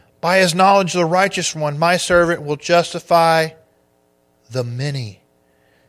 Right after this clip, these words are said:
as he will bear their iniquities. Therefore, I'll allot him a portion with the great,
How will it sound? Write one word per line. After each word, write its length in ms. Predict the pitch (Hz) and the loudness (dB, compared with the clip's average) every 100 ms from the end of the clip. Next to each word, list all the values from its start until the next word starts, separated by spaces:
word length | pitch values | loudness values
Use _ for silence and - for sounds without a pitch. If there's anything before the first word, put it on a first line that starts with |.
| _ - | _ -6
as 180 | 135 - | -4 -4
he 140 | 151 | -6
will 300 | 135 107 110 - | -4 -6 -8 -8
bear 540 | 151 151 160 165 160 - _ _ _ _ _ | -6 -2 -2 -4 -6 -12 _ _ _ _ _
their 560 | 117 143 147 147 147 135 _ _ _ _ _ _ _ _ _ _ - | -8 -6 -4 -4 -8 -12 _ _ _ _ _ _ _ _ _ _ -14
iniquities. 840 | 117 110 123 - 107 92 - - _ _ _ _ _ _ _ _ _ _ _ _ _ _ _ _ _ _ _ _ _ _ _ _ _ _ _ _ _ _ _ _ _ _ _ _ _ _ - | -12 -10 -12 -12 -16 -14 -12 -12 _ _ _ _ _ _ _ _ _ _ _ _ _ _ _ _ _ _ _ _ _ _ _ _ _ _ _ _ _ _ _ _ _ _ _ _ _ _ -2
Therefore, 340 | 143 156 156 | -2 2 4
I'll 100 | 147 | 6
allot 240 | 143 156 143 | 6 4 4
him 200 | 156 147 | -2 -4
a 40 | |
portion 420 | - 165 160 160 | -4 -4 -4 -6
with 120 | 151 147 | -10 -12
the 60 | |
great, 360 | 135 156 147 | -4 0 0